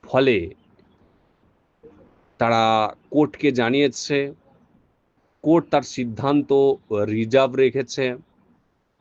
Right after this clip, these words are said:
পার্থ চট্টোপাধ্যায়ের নিজে তিনি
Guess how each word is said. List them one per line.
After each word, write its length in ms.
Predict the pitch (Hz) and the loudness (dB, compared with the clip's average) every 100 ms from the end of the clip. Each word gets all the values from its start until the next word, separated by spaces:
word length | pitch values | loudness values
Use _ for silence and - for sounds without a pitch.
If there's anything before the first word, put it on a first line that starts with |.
| _ _ _ _ _ _ _ _ _ _ | _ _ _ _ _ _ _ _ _ _
পার্থ 340 | 113 120 - | -2 -2 0
চট্টোপাধ্যায়ের 1080 | 131 120 117 - 123 120 117 110 127 123 117 - _ _ _ _ _ _ _ _ _ _ _ _ - | -2 0 -2 0 -2 0 -2 -2 0 0 -2 -8 _ _ _ _ _ _ _ _ _ _ _ _ -10
নিজে 320 | 107 117 117 135 - - - - _ _ _ | -2 0 0 -2 -4 -10 -10 -12 _ _ _
তিনি 500 | 135 131 127 127 123 | -4 0 0 0 -4